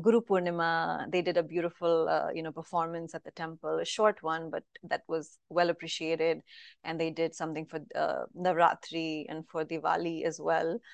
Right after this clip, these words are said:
So these are the kind of things that I'm starting out doing. So the kids already are getting <laughs> exposure, uh, because it's difficult for them to understand what they're doing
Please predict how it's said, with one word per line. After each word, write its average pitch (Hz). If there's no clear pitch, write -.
So 190
these 208
are 226
the 220
kind 220
of 202
things 208
that 190
I'm 170
starting 165
out 160
doing. 165
So 160
the 160
kids 170
already 180
are 170
getting 190
<laughs> 190
exposure, 175
uh, 170
because 247
it's 262
difficult 285
for 247
them 214
to -
understand 196
what 170
they're 175
doing 170